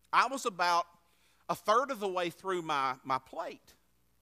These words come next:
And I got up to go and say and talk to somebody.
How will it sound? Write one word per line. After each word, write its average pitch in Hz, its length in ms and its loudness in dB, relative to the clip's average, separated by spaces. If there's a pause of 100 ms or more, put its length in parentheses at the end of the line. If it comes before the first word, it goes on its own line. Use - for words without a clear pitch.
(680)
And 233 100 -6
I 208 80 0
got 190 280 2
up 247 260 0
to 202 80 -14
go 180 280 -2
and 156 160 -6
say 202 340 -6
and 135 140 -8
talk - 280 -12
to 208 100 -16
somebody. 123 560 -8